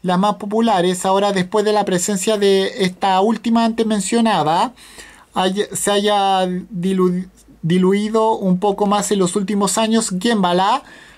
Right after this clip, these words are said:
nos, eh, no-, nos sorprende con el anuncio de primera imagen de su primer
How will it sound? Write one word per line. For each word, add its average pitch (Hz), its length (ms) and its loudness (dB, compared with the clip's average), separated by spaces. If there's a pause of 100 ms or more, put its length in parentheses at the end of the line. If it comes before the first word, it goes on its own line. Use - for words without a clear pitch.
(120)
nos, 180 680 2
eh, 170 500 2 (1300)
no-, 170 300 0 (480)
nos 180 200 2
sorprende 208 520 0
con 208 160 0
el 196 120 2
anuncio 196 420 0
de 208 40 -6
primera 202 340 2
imagen 214 460 0
de 202 340 2 (240)
su 185 240 -2
primer 196 460 0